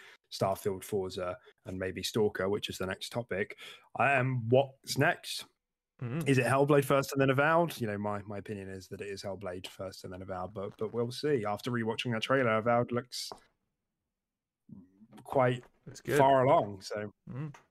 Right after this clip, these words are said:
Speaker 1: we'll have to see. So, not too much to report here, but, um,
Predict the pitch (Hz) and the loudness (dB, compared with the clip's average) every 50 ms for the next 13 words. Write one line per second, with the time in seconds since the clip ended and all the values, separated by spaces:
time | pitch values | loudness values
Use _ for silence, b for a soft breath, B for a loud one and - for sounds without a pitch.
0 | _ _ _ - 104 104 - - - - - 135 151 151 _ _ _ B B B | _ _ _ -12 -12 -12 -12 -14 -16 -12 -10 -10 -10 -12 _ _ _ B B B
1 | B B B B _ _ _ _ _ _ _ _ _ _ _ _ _ _ _ _ | B B B B _ _ _ _ _ _ _ _ _ _ _ _ _ _ _ _
2 | _ _ _ _ _ _ _ _ _ _ _ _ _ _ _ _ _ _ _ _ | _ _ _ _ _ _ _ _ _ _ _ _ _ _ _ _ _ _ _ _
3 | - - 262 208 143 131 147 - 214 247 311 311 - - - 269 254 233 208 165 | 2 6 6 6 6 4 2 4 4 4 4 4 2 2 4 6 8 8 6 6
4 | 139 - - - 170 156 143 131 - 180 175 160 123 104 - 104 104 113 127 127 | 4 0 2 4 6 6 4 4 4 4 4 4 4 2 -2 -2 0 0 0 2
5 | 139 139 135 131 131 131 - - 143 143 143 143 143 143 139 139 139 135 127 | 2 2 2 2 0 -2 -4 -4 -2 -2 0 0 -2 -2 -4 -4 -6 -6 -8